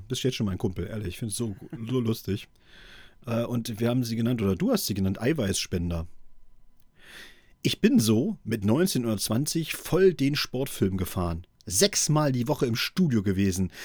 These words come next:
Jeden Morgen war ich zusätzlich joggen, dreimal die Woche schwimmen. Habe privat dazu noch Massagen gezahlt, <laughs> weil mir immer alles wehtat. Und war regelmäßig in der Sauna, weil ich meine Muskeln entspannen musste. Mein Orthopäde hat <laughs> irgendwann zu mir gesagt,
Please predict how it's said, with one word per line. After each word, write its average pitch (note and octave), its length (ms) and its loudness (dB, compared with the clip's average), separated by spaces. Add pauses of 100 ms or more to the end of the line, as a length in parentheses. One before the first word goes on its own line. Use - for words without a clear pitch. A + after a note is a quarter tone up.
(140)
Jeden D#3+ 420 0
Morgen C#3+ 320 0
war B2 120 -2
ich - 80 -4
zusätzlich C3 440 2
joggen, F2+ 360 0
dreimal E3 340 2
die B2 100 2
Woche C#3 180 -2
schwimmen. A#2+ 420 2 (500)
Habe D3 260 2
privat C#3+ 480 2
dazu D#3+ 220 0
noch B2 160 0
Massagen D3+ 560 2
gezahlt, A2 480 2
<laughs> - 140 4
weil - 80 12
mir - 120 12
immer G3 140 6
alles D3+ 320 6
wehtat. C#3 540 6 (280)
Und C#3+ 140 0
war C3+ 120 10
regelmäßig D#3+ 460 8
in D3 60 2
der C3 120 8
Sauna, C#3+ 400 6
weil A#2 120 4
ich B2 80 4
meine B2+ 140 6
Muskeln C#3+ 360 6
entspannen A2 400 2
musste. G2+ 420 0 (560)
Mein A#2 200 0
Orthopäde C#3 640 0
hat A#2 160 0
<laughs> - 0 -
irgendwann D3+ 340 8
zu D#3 140 2
mir D3 120 4
gesagt, C3 400 2